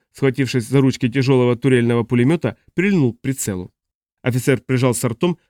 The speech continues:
прорези, стараясь держаться сбоку. «Что вам нужно?» «Прежде чем вы начнёте палить, мы хотим сообщить вам, что с нами здесь представители мировой прессы». Офицер сжал кулаки в бессильной злобе.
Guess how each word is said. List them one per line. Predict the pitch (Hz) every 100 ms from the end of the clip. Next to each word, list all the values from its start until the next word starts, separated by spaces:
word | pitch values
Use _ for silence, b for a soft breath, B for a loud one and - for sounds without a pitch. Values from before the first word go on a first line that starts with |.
| _
прорези, | 135 165 143 110
стараясь | 107 127 160 135
держаться | - 131 120 113 127
сбоку. | 120 101 - - _ _ _ _ _
«Что | - 127
вам | 131
нужно?» | 110 92 98 98 _ _ _ _ _ _ _
«Прежде | 165 165 147
чем | - 151
вы |
начнёте | 147 139 147 131
палить, | 127 156 208 - _ _ _
мы | 139
хотим | 143 143 147
сообщить | 135 135 190 196
вам, | 156 120
что | -
с | 127
нами | 147 135 127
здесь | 117 175 - _ _
представители | 135 127 147 185 165 135
мировой | 131 135 135
прессы». | 139 123 87 - 92 _ _ _ _ _ _
Офицер | 120 147 139 226 214
сжал | 113 120 127
кулаки | 131 131 127 202
в | 156
бессильной | 147 170 - 113 120
злобе. | 120 101 92